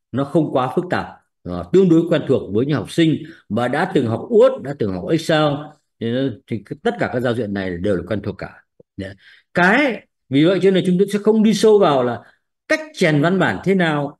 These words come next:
cách chèn hình ảnh thế nào, cái đó nó quá đơn giản. Mà cái mà chúng tôi muốn học sinh phải khai thác được, phải tìm hiểu thêm, phải sáng tạo thêm, đấy là chính là tạo ra được các kiến trúc nội dung mới, nhỉ, sinh động và thu hút, nhỉ.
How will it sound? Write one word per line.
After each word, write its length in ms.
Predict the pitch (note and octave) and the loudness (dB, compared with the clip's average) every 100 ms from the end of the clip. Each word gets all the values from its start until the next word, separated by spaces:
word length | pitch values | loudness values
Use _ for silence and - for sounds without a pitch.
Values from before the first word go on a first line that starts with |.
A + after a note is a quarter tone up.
| - | -6
cách 100 | D4+ - | -6 -4
chèn 180 | F3 C3+ | -2 0
hình 160 | C3 | -2
ảnh 160 | A2+ F#2 | -2 -4
thế 60 | B2 | -6
nào, 120 | G#2+ | -6
cái 120 | A2+ | -4
đó 100 | A2+ | -4
nó 60 | C3+ | -4
quá 160 | A2 | -2
đơn 160 | B2 B2 | -2 -2
giản. 160 | F#2+ D2 _ _ _ _ | -4 -8 _ _ _ _
Mà 120 | G2 G#2 | -10 -6
cái 280 | B2+ C#3 G3+ | -2 0 0
mà 80 | F3 | -2
chúng 140 | G#2+ C#3 | -6 -2
tôi 100 | D3 | 2
muốn 360 | D3 F#3 C4+ | 4 2 2
học 140 | G#3 A2+ | -4 -8
sinh 320 | - C#3+ C3+ C#3 _ _ _ _ - | -4 -2 -2 -8 _ _ _ _ -10
phải 340 | D#2+ D2 - _ _ | -8 -8 -10 _ _
khai 140 | - | -4
thác 220 | E3+ A3+ G3+ | 0 2 4
được, 200 | D#3 C3 - - _ _ _ _ - | 4 2 -6 -18 _ _ _ _ -12
phải 120 | D#2+ | -8
tìm 140 | - A#2 | -2 0
hiểu 180 | G#2+ F2+ | -2 0
thêm, 260 | D#3+ E3 D3+ | 0 0 -2
phải 100 | F2 | -8
sáng 180 | A#2 D3 | -6 -4
tạo 160 | E3 | -4
thêm, 320 | B2 D#3+ D3 D3+ - _ | 0 0 0 -6 -16 _
đấy 160 | A2+ C#3 | -2 0
là 160 | C3+ - | 0 -2
chính 260 | G#2 D3 | -4 -4
là 160 | A2+ D#2+ - _ | -6 -10 -16 _
tạo 340 | - D3 B2 A#2 | -4 -4 -4 -4
ra 160 | C#3 | -2
được 160 | C3+ G#2+ | -2 -4
các 160 | - C3 | -4 -6
kiến 180 | - C#3 C#3+ | -2 0 0
trúc 100 | F#3 | -2
nội 200 | C#3 G#2+ | -2 -2
dung 200 | B2+ B2+ | -2 0
mới, 280 | B2+ G3+ C4 - _ - | 2 2 -2 -10 _ -8
nhỉ, 120 | G#2 F#2 | -8 -8
sinh 320 | - F3 F3 | -4 2 4
động 280 | D#3 D#3 - | 2 0 -2
và 80 | F#2+ | -4
thu 100 | F2+ | 0
hút, 340 | C3 D#3 - - _ _ _ _ _ | 0 0 -2 -12 _ _ _ _ _
nhỉ. 120 | G2 | -14